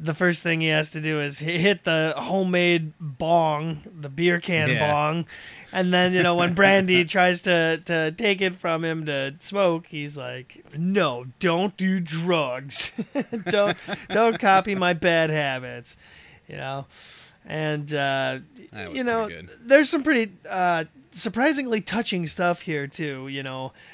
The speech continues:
Speaker 1: especially with the way they've developed, uh, Ash and Brandy's characters. And, man, I even, I even felt, uh, manly tears for, for Pablo and Ash. Um,
Speaker 2: Yeah,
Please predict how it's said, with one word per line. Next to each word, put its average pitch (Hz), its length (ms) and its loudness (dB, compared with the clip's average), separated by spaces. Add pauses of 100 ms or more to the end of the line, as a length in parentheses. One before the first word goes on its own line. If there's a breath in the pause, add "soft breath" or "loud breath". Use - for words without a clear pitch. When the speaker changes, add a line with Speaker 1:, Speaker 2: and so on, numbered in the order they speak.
Speaker 1:
especially 262 460 2
with 208 140 2
the 185 80 -2
way 185 180 2
they've 175 200 -2
developed, 151 540 -2 (100)
uh, 147 40 -6
Ash 143 580 2
and 170 100 -4
Brandy's 147 400 -4
characters. 196 800 2
And, 143 180 -8 (460 loud breath)
man, 247 340 4
I 247 180 4
even, 202 300 -2
I 214 200 0
even 190 200 -2
felt, 160 640 -2 (380)
uh, 147 400 -4
manly 185 420 -2
tears 147 400 -4
for, 143 440 -8
for 135 360 -14 (320)
Pablo 170 720 2
and 135 240 -8
Ash. 131 580 -10 (560 loud breath)
Um, - 180 -10
Speaker 2:
Yeah, 110 260 -4